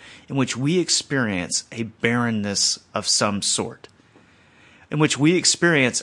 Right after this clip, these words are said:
a period of life in which we feel oppressed, in which we feel, um, maybe persecuted from the outside, or we feel very, uh, mellow and melancholy on the inside.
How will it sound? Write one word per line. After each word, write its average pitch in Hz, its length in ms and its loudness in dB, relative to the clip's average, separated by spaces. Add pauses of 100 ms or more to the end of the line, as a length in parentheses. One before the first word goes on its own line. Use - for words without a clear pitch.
a 135 80 0
period 175 520 0
of 139 220 -2
life 95 560 0
in 131 160 -2
which - 340 -2
we 156 140 2
feel 143 260 2
oppressed, - 640 2 (840)
in 147 100 -2
which 147 260 0
we 156 160 4
feel, 123 640 2
um, 117 460 -2 (420)
maybe 110 300 -4
persecuted 160 880 0
from 156 200 0
the 143 120 2
outside, 143 680 2 (460)
or 165 220 6
we 165 160 4
feel 160 640 2
very, 147 760 2 (200)
uh, 127 180 0
mellow 117 800 4 (220)
and 117 240 2
melancholy 107 720 2
on 110 140 0
the 110 100 0
inside. 117 580 -2